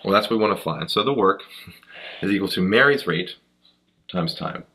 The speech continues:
So we don't really know that information there. But we know that if they did it together, the work of twenty balloons,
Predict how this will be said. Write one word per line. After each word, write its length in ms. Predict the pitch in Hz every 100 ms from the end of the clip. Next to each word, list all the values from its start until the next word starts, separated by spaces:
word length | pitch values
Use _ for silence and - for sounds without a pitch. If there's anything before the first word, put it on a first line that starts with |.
| _
So 120 | -
we 60 | 131
don't 160 | 175
really 180 | 147 120
know 400 | 101 92 90 - - _ -
that 200 | 85 -
information 480 | - 82 80 - 90
there. 300 | 107 - - _ _ _ _ _ _ _ _ _ - - - - -
But 120 | 131
we 100 | 143
know 260 | 214 240
that 200 | 147 113
if 40 | -
they 120 | 117
did 140 | 110
it 120 | 127 -
together, 340 | 208 113 107
the 140 | 151
work 260 | 127 95 -
of 80 | 87
twenty 320 | - 95 101
balloons, 540 | 135 156 85 - -